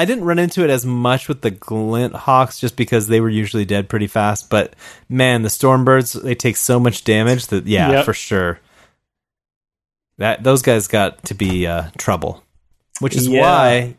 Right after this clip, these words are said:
Speaker 1: you need to be able to hack them and ride them around the land, Marahute style.
Speaker 2: I agree.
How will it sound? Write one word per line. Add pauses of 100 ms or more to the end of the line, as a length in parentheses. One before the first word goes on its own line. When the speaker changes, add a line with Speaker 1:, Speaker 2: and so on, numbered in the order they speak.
(100)
Speaker 1:
you
need
to
be
able
to
hack
them
and
ride
them
around
the
land, (680)
Marahute
style.
Speaker 2:
I
agree.